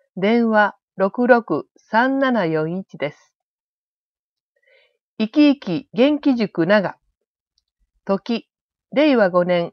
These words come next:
一月十一日水曜、午後一時から三時。ところ、長保健福祉センター。テーマ、楽しみながら認知症予防をしましょう。定員二十人、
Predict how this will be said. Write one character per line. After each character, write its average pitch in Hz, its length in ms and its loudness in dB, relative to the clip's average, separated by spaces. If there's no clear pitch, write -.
一 254 220 -4
月 202 280 -2
十 220 200 -2
一 220 220 -6
日 202 240 -6
水 196 320 -6
曜、 165 320 -2
午 226 180 6
後 185 260 2
一 262 240 -4
時 240 120 -6
か 170 120 -4
ら 147 140 -4
三 180 340 -4
時。 - 200 -16
と 175 140 -4
こ 226 160 0
ろ、 220 220 0
長 220 260 0
保 170 160 -6
健 262 260 2
福 214 200 -8
祉 226 160 -8
セ 208 220 -4
ン 170 80 -8
タ 131 360 -8
ー。 - 0 -
テ 254 220 6
ー 185 60 0
マ、 151 180 -2
楽 254 220 4
し 277 120 -8
み 269 140 0
な 254 160 0
が 240 100 0
ら 233 240 0
認 220 260 0
知 247 140 -4
症 233 240 2
予 226 160 2
防 180 220 2
を 143 80 -4
し - 160 -10
ま 165 120 -6
し 165 160 -4
ょ 135 220 0
う。 - 920 -20
定 254 420 4
員 - 100 -6
二 254 240 0
十 196 220 0
人、 143 260 -8